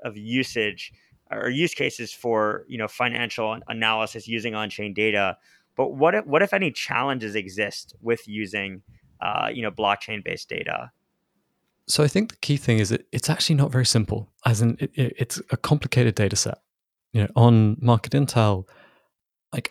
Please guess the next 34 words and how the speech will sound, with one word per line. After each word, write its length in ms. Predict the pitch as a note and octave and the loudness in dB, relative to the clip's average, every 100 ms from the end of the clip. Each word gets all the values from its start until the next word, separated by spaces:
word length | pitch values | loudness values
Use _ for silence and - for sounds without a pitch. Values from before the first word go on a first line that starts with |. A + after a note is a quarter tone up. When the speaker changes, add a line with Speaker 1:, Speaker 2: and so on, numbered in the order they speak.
| - | 0
Speaker 2:
I've 240 | B2+ A#2 | 0 0
spent 340 | - - A#2 - - | -4 4 2 2 -8
a 60 | G2+ | -8
very 440 | F#2 A#2 A2 A2+ | -2 0 2 2
long 240 | G2 G2 | 0 -2
time 460 | G2 G#2+ G2 - - _ _ _ _ _ _ _ _ _ _ - | -2 -4 -4 -6 -12 _ _ _ _ _ _ _ _ _ _ 4
both 220 | B2 - | 4 6
trying 160 | C#3 | 4
to 60 | A2 | 4
work 300 | G2 G#2 - | 4 4 4
out 320 | A2 G#2 - _ _ _ _ _ _ _ _ | 4 4 0 _ _ _ _ _ _ _ _
what 260 | - G#2+ A2+ | 0 4 4
is 160 | A2+ - | 4 2
the 540 | G#2 G2+ G2 G2 F#2 - _ - A3+ | 0 2 2 2 -2 -6 _ -20 -16
sort 220 | A3 A2 F2+ | 0 2 2
of 60 | _ | _
small 440 | - - G#2+ A2 A2+ | 0 2 4 4 4
set 340 | - G#2+ G#2+ - | 2 2 0 -2
of 100 | - | -2
metrics 480 | G#2+ - - - - | -2 2 0 0 0
that 100 | G2+ | 2
are 60 | |
most 320 | G2 G2 - G#2 | 2 2 0 -2
insightful, 540 | - G2+ - C3+ D3 - _ _ _ _ _ - | 0 0 2 0 0 -6 _ _ _ _ _ -2
but 140 | - | 0
we've 140 | A#2 G#2 | 2 4
also 300 | A#2 - B2 | 2 4 2
done 460 | - G#2 G#2 G2 - _ _ - | 4 4 4 2 -4 _ _ -4
an 100 | - - - | -4 -4 2
awful 360 | C3 A#2 A#2 | 4 4 2
lot 160 | G2+ G2+ | 2 0
of 80 | - | 2
processing 600 | A2 G#2 A#2+ - D#3 E3+ _ _ _ _ _ _ - | 2 4 2 2 0 -2 _ _ _ _ _ _ -8
to 540 | - G#2+ G#2 G2+ G2 | 2 4 4 2 -2